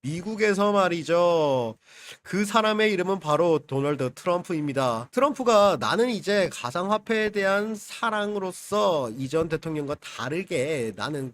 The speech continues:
암호화폐를 팍팍 밀어주겠다"는 이야기가 나오자마자 모든 암호화폐 시장은 어떻게 됐습니까?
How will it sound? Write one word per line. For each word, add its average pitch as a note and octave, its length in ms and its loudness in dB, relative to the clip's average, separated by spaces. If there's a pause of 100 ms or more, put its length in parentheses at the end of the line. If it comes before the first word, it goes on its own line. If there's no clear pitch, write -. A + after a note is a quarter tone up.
(100)
암호화폐를 G3 680 0
팍팍 - 440 -8
밀어주겠다"는 G#3+ 640 -2
이야기가 G3 300 0
나오자마자 F#3 880 2
모든 E3+ 420 -2
암호화폐 A#3 640 0
시장은 A3 540 -2
어떻게 D3+ 320 -6
됐습니까? G#3 640 -2